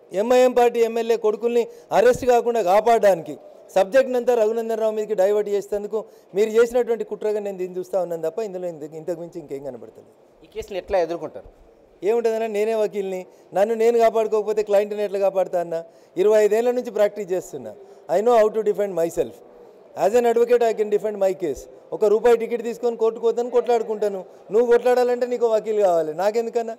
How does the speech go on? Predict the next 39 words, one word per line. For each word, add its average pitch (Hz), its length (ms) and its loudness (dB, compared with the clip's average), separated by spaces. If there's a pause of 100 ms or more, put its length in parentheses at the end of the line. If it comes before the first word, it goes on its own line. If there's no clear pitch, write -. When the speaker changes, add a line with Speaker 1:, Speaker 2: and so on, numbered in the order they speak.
(280)
Speaker 1:
నేనే 240 200 2
వకీలు 240 320 2
కాబట్టి 247 240 0
నేనే 240 200 0
కొట్లాడతాను. 165 520 -6 (340)
Speaker 2:
ఇప్పటికే 208 360 -8
ప్రచారం 196 440 0
జరుగుతుంది, 170 420 -4
మరో 160 280 0 (100)
మీడియాలో 160 320 -2
కూడా 160 120 -2
వరుస 143 200 -4
కథనాలు 147 360 -4
వస్తున్నాయి, 127 220 -12
మీకు 135 120 -12 (100)
నోటీసులు 160 340 -6
ఇచ్చారు 147 360 -4 (280)
పోలీసులు 160 340 0
అని, 110 100 -4
దీనిపైన 156 340 -2
ఏమంటారు? - 640 -20
Speaker 1:
సిఆర్పిసిలో, 214 680 2
ఐపీసీలో 214 540 2
ఏ 202 200 4
సెక్షన్లు 208 380 -2
ఉంటాయో 208 200 0
ఏందో 208 220 0
మరి 208 180 2
నాకు 180 160 2
తెలియదు, 180 260 -2
పెద్ద 175 260 -6
పెద్ద 190 120 -4
వకీళ్ళు, 190 460 0 (300)
పెద్ద 185 200 0
పెద్ద 208 120 2
టీవీలకు 208 460 -2
ఏందో 202 180 -2
నాకు 175 200 0
తెలియదు. 160 360 0